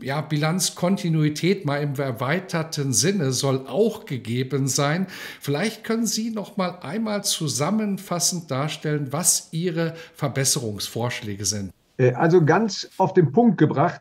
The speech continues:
Speaker 2: sämtliche Alternativen, die die Bildung stiller Reserven lasten, im Spielervermögen verhindern. Äh, da könnte das Value Reporting eine Möglichkeit sein,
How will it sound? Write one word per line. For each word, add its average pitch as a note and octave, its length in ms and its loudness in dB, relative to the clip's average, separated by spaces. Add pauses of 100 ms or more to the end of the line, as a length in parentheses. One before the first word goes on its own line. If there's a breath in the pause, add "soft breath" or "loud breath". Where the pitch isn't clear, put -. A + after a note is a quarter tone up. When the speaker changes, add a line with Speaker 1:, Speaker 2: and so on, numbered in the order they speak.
(120)
Speaker 2:
sämtliche F#3 1120 2
Alternativen, E3 880 0 (300 soft breath)
die C#3 80 2
die C3+ 100 6
Bildung E3+ 400 6
stiller G3+ 380 2
Reserven C#3+ 580 0
lasten, C3 640 -2 (160)
im A#2+ 160 2
Spielervermögen B2 960 4
verhindern. F#2+ 440 -2 (1120)
Äh, C#3 280 8 (260)
da F3 180 6
könnte F#3+ 280 4
das B2 180 4
Value F#3+ 280 6
Reporting G3 520 4
eine F#3+ 200 -2
Möglichkeit F3+ 600 0
sein, F#3+ 320 0